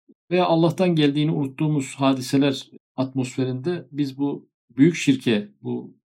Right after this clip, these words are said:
meşhur şirke girmemekle birlikte o şirkin, e, akrabası olan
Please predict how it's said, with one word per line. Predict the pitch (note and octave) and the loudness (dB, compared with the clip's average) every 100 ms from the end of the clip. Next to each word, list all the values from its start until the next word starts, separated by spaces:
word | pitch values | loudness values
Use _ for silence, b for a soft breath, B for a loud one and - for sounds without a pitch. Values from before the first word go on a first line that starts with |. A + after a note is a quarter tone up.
| - | -8
meşhur | A#2+ E3+ E3 - - | -2 2 0 -2 -12
şirke | - B2+ - A#2+ A2+ A#2+ | -4 -4 -2 -4 -4 -4
girmemekle | C#3 E3 A#2+ A2 A2+ | -2 0 -2 -4 -4
birlikte | A2 A#2 A2 F3 | -2 -2 -4 -4
o | D3+ | -2
şirkin, | C3 C#3+ C3 F3+ E3+ _ - | 0 -2 -2 -6 -6 _ -14
e, | C#3 | -6
akrabası | C3+ C3+ D3 C#3 C3+ F#3 | -6 -2 2 2 2 0
olan | C#3 A2+ B2+ | 0 0 -4